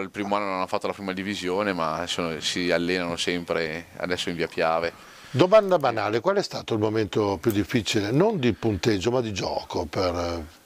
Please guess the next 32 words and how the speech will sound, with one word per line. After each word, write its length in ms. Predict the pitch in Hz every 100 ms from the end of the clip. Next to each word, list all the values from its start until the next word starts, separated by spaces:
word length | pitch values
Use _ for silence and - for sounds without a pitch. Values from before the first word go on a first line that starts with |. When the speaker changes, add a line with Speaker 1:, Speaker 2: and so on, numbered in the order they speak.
| _ _ _
Speaker 2:
per 160 | - 92
la 80 |
tua 160 | 85 98
squadra? 300 | 87 117 98
Speaker 1:
Eh, 60 | 92
il 100 | 95
momento 320 | 117 147 143
di 140 | 123
gioco 380 | 107 147 202 -
ancora 260 | 156 151 143
adesso, 560 | 131 151 104 - 98 - - - -
stiamo 260 | - 131
ingranando 680 | 135 135 131 139 147 127 110
perché 380 | 107 110 113 107
è 20 |
squadra 360 | 101 - 110 107
nuova, 880 | 113 123 123 117 113 110 104 98 - - - -
gente 400 | - 98 107 107
nuova 640 | 101 101 104 117 113 113 101
e, 640 | 95 95 92 92 90 85 - - - - - -
ehm, 640 | 87 87 85 82 82 80 82 - - -
persone 380 | - 107 - 113
che 80 | 107
vengono 220 | 110 110
da 60 | 104
realtà 220 | 104 104
diverse, 520 | 98 92 110 104 -
perché 260 | 95 90 92
quest'anno 420 | 101 - 98 101
abbiamo 200 | 98 98
avuto, 480 | 95 92 98 92 90
abbiamo, 220 | 90 95